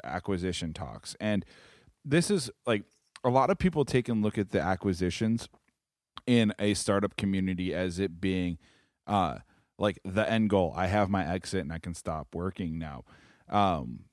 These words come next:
like, and I'm talking just general startups, uh, and not just spe-, spe-, specifically this. What was your, uh, like, what was it like going through an acquisition? Was it a friendly thing? Was it fun? Um, and how do you like,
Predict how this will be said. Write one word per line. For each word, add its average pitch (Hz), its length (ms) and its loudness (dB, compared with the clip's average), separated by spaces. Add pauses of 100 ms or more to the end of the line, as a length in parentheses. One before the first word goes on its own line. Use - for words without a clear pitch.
(260)
like, 117 180 4
and 85 80 -2
I'm 107 240 2
talking 95 280 -2
just 85 220 -6
general 87 400 -6
startups, 71 720 -12
uh, 80 340 -4
and 95 180 0
not 90 180 0
just 87 260 -8
spe-, 87 180 -8
spe-, 87 340 -6
specifically 82 580 -10
this. 95 300 -2 (400)
What 147 240 8
was 208 320 2
your, 139 280 2
uh, 104 160 0
like, 98 180 -2
what 90 340 0
was 113 240 2
it 104 260 -6
like 110 260 2
going 98 240 0
through 95 200 -2
an 90 80 0
acquisition? 82 680 -4
Was 85 220 -2
it 87 120 -2
a 85 80 -4
friendly 92 360 -4
thing? 120 280 -2
Was 85 160 -2
it 85 140 -6
fun? 127 360 0 (440)
Um, 92 360 4
and 113 180 2
how 113 200 4
do 123 80 4
you 120 100 4
like, 113 220 4